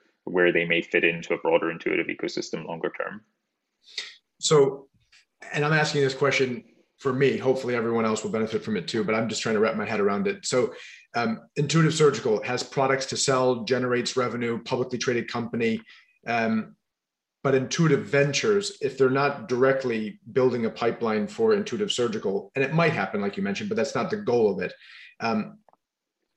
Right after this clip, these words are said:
Speaker 2: when we talk with other traditional venture arms, at the end of the day, and even traditional venture capital firms, at the end of the day, yes, there's a mission behind it, but if you talk to any other investor in a traditional venture capital firm, it, they need to make money. They need to return
Speaker 1: Yeah.
Speaker 2: back to their L Ps.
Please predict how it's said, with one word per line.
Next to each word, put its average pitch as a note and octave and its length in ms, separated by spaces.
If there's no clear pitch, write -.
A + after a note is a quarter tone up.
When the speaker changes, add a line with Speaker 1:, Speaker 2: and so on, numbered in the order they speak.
Speaker 2:
when C#3+ 180
we D#3 80
talk C#3 360
with B2+ 240
other A#2+ 220
traditional A#2 520
venture G#2 320
arms, F2+ 300
at A#2 80
the C3+ 100
end D#3 120
of C3+ 60
the G3 60
day, - 180
and B2+ 140
even A#2+ 220
traditional A2 380
venture G2 260
capital F#2+ 340
firms, F#2+ 480
at - 100
the D3 80
end D#3+ 120
of C3+ 60
the C3 60
day, A2+ 480
yes, C3 300
there's B2 180
a A2 40
mission G#2+ 340
behind F#2+ 260
it, F2 180
but - 320
if - 120
you - 60
talk A2 180
to A2 80
any G#2 120
other G2+ 180
investor F#2+ 380
in F#2+ 100
a F2 40
traditional F#2+ 460
venture F#2 260
capital F#2 300
firm, F2+ 220
it, F#2 100
they F#2+ 80
need G2+ 140
to F#2+ 80
make F#2+ 160
money. F2 280
They - 80
need F#2+ 140
to F2 80
return F#2 380
Speaker 1:
Yeah. F2+ 120
Speaker 2:
back F#2+ 180
to - 60
their F#2+ 120
L F2 140
Ps. - 360